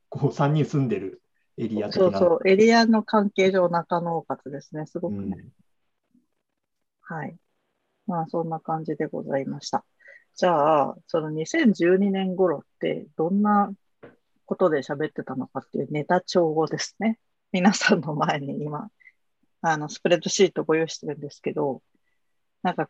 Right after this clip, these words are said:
Speaker 2: すごい懐かしすぎて、どれ、全部に触れていくとすっごい時間かかっちゃいそうなので、で、一人、一ネタこのスプレッドシートからこんなんあったんやっていうのを上げてみましょうか。じゃあ、フォンさん、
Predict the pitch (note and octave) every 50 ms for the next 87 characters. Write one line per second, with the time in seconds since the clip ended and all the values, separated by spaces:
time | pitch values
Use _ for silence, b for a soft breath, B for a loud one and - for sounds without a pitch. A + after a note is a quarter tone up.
0 | _ - - - - - F#3+ - E4+ F#4 E4 A#3 F#3 F3+ - - - A#3+ A#3+ A#3
1 | - - B3+ G#3 F#3 - _ - E3+ E3 D#3 D3 C#3+ - - _ _ _ - F3+
2 | G#3 B3 A#3 - F3 - C4 C4+ A#3+ A3 F#3 F3 D3+ D3+ - - D#3+ D#3+ - -
3 | E3+ - _ _ - D3+ - - E3 D3+ - - G3 F3+ E3 E3 - E3+ D#3 D#3
4 | - - - - - - _ - - D3+ D3 - - - - - - - - C3+
5 | D3+ D3+ C#3 - - _ _ _ - - - - - G4 G4+ E4+ A3+ E3 D3+ -
6 | _ _ _ _ _ - - - - C4 A#3 G3 F3 - E3 E3 - - D#3+ E3
7 | D#3+ D#3 D3+ - _ _ - - - - _ _ - G3 A3+ G#3+ - G3+ - A3+
8 | G#3 G3 - - - D#3 C#3 D3 - - - _ _ F#3+ F#3+ G3+ G#3 A3+ A3 F#3
9 | D#3+ E3 F3+ - _ - - F3+ D3 D3 - - - - - - E3 D#3+ D#3+ D#3+
10 | D3+ D3 D#3 - E3+ D#3 D#3 D#3 D3+ - - - - - F#3 - _ _ _ _
11 | b b b b b b b b b b _ _ _ - G3 F3+ F3 D#3+ D3+ C#3+
12 | - - _ - D#4 E4+ E4 - - A3+ F#3+ E3 C#3+ C#3 -